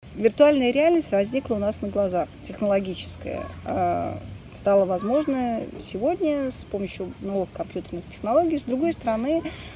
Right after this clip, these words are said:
можно сказать, что мы знаем её уже давно, что всё искусство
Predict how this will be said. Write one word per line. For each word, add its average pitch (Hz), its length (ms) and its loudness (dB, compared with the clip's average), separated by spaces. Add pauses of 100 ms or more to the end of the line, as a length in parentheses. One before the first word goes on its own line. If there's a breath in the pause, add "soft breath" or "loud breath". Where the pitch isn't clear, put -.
(120 loud breath)
можно 233 240 0
сказать, 226 380 2
что 196 1000 2 (520)
мы 220 180 0
знаем 233 340 4
её 208 180 2
уже 185 200 0
давно, 254 500 4
что 190 460 -2
всё 220 280 2
искусство 277 760 0